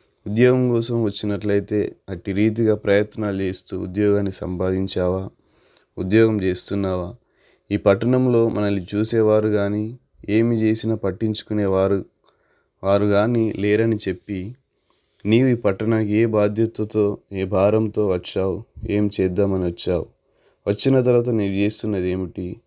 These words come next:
నీ తల్లిదండ్రులు రెక్కలు ముక్కలు చేసుకొని నీ కాలేజీ ఫీజు కోసమని డబ్బులు పంపిస్తే, ఫీజు కట్టకుండా అమ్మాయిల కోసం వెచ్చిస్తున్నావా? షాపింగ్ అని, మూవింగ్ అని, మూవీస్ అని చెప్పి తల్లిదండ్రులు పంపించిన డబ్బులన్నీ కూడా పాడు పని చేస్తూ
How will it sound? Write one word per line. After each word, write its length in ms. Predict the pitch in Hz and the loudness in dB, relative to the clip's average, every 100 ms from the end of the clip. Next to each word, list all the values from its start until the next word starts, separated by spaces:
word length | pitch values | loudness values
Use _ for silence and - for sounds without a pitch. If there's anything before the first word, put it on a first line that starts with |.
| _ | _
నీ 120 | - 90 | -8 -2
తల్లిదండ్రులు 720 | 98 101 113 113 110 107 95 | 2 4 4 2 2 0 0
రెక్కలు 420 | 98 95 - 104 | 0 -2 -4 -4
ముక్కలు 420 | 98 95 113 110 | -4 -6 -4 -2
చేసుకొని 580 | 95 92 - 95 87 85 - _ - _ _ - | -2 -4 -6 -6 -4 -6 -10 _ -20 _ _ -8
నీ 100 | 95 | -6
కాలేజీ 440 | 90 98 110 113 | 0 2 4 2
ఫీజు 280 | 107 107 98 | 0 -2 -4
కోసమని 640 | - 95 98 95 95 98 | -6 -6 -6 -4 -4 -4
డబ్బులు 460 | 90 92 98 104 95 | -4 -4 -2 0 0
పంపిస్తే, 640 | 92 87 92 - 92 90 - _ _ - - _ | -2 -4 -6 -4 -4 -6 -8 _ _ -20 -20 _
ఫీజు 320 | - 123 123 | 0 2 4
కట్టకుండా 520 | 110 101 113 107 110 | 2 2 0 0 0
అమ్మాయిల 360 | 95 101 107 107 | 0 0 0 -2
కోసం 340 | 101 104 104 | -2 -4 -4
వెచ్చిస్తున్నావా? 1040 | 95 85 - 101 - - 92 90 85 85 104 - _ _ | -4 -4 -6 -8 -8 -8 -6 -4 -6 -6 -10 -16 _ _
షాపింగ్ 540 | - - 92 90 101 98 | -2 2 2 2 -2 -2
అని, 320 | 95 95 95 - - | -2 -4 -6 -12 -8
మూవింగ్ 460 | 98 101 107 104 | -2 2 2 2
అని, 160 | 95 90 - | 0 -4 -6
మూవీస్ 400 | 101 101 107 - | -4 0 0 0
అని 260 | 92 98 98 | -2 -4 -6
చెప్పి 800 | - _ - 98 135 101 101 131 _ _ _ _ - | -14 _ -6 -4 -2 -2 -2 -10 _ _ _ _ 0
తల్లిదండ్రులు 600 | 104 120 123 123 123 107 | 4 4 2 0 0 0
పంపించిన 480 | 104 101 107 98 92 | 0 -2 -6 -6 -4
డబ్బులన్నీ 680 | 92 95 104 98 107 120 | -2 0 0 0 0 2
కూడా 200 | 113 107 | 2 2
పాడు 360 | 95 98 98 104 | 0 0 0 2
పని 260 | 101 98 92 | 0 -2 -2
చేస్తూ 500 | 92 - - 92 | -4 -4 -6 -8